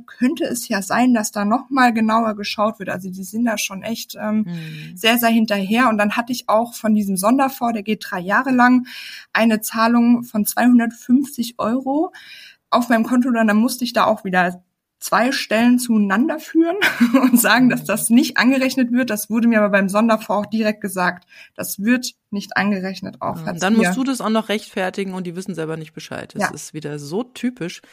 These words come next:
Speaker 1: Ja.
Speaker 2: Aber was hat das denn mit dir gemacht, so psychisch, äh, seelisch mit Hartz vier? Das ist ja in Deutschland oder in unserer Gesellschaft, sage ich jetzt mal, ja doch,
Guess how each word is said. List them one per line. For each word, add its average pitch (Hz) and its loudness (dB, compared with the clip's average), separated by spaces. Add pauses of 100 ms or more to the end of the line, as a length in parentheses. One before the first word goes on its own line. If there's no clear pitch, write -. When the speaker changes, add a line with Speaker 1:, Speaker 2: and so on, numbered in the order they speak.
(160)
Speaker 1:
Ja. 202 -6 (260)
Speaker 2:
Aber 208 0
was 214 2
hat 240 -2
das 285 -4
denn 240 0
mit 240 -2
dir 226 0
gemacht, 208 -4
so 180 -2 (720)
psychisch, - -8 (280)
äh, 170 -6
seelisch 165 -4
mit 170 -10
Hartz 156 -4
vier? 151 -4
Das 147 -12
ist - -10
ja 196 -4
in 185 -8
Deutschland 196 -6
oder 160 -4
in 156 -8
unserer 160 -8
Gesellschaft, 156 -6
sage 175 -6
ich 180 -16
jetzt 180 -12
mal, 170 -8 (800)
ja 170 0
doch, 180 -4